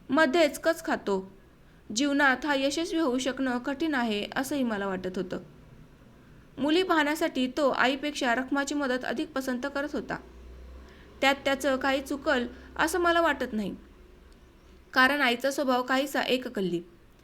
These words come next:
बोलण्याच्या ओघात एखादी गोष्ट भडकन बोलून जाण्याची शक्यता फार. आईच्या तुलनेत रखमा त्याच्या भावनिकतेला जवळची. रखमाचा स्वभाव मोकळा ढाकळा.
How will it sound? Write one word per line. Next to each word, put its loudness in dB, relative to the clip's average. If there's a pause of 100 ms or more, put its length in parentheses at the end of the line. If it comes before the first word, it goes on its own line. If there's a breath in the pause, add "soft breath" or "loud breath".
(340 soft breath)
बोलण्याच्या 6
ओघात 4
एखादी 0
गोष्ट -2
भडकन 2
बोलून 0
जाण्याची -2
शक्यता -4
फार. -2 (800 soft breath)
आईच्या 4
तुलनेत 2
रखमा 2
त्याच्या 0
भावनिकतेला 0
जवळची. 0 (920 soft breath)
रखमाचा 4
स्वभाव 2
मोकळा 0
ढाकळा. -2